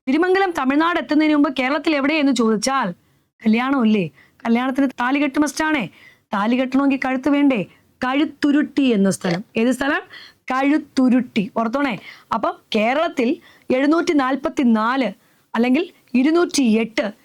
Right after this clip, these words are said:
കേരളത്തിൽ കടന്നു പോകുന്നത് കൊല്ലം കല്യാണം തുടങ്ങി എവിടെ? കഴുത്ത് വേണം. കഴുത്തുരുട്ടിയിൽ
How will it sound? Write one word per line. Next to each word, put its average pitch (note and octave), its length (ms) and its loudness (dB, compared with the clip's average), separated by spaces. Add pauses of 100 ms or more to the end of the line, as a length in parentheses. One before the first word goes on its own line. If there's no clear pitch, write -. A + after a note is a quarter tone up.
(240)
കേരളത്തിൽ D#4+ 520 0
കടന്നു B3+ 200 0
പോകുന്നത് G#3+ 560 2 (300)
കൊല്ലം C4+ 480 0
കല്യാണം C#4 440 0
തുടങ്ങി C4 480 0 (400)
എവിടെ? A#3 360 0 (220)
കഴുത്ത് A3+ 260 -2
വേണം. B3+ 400 -2
കഴുത്തുരുട്ടിയിൽ C4 720 0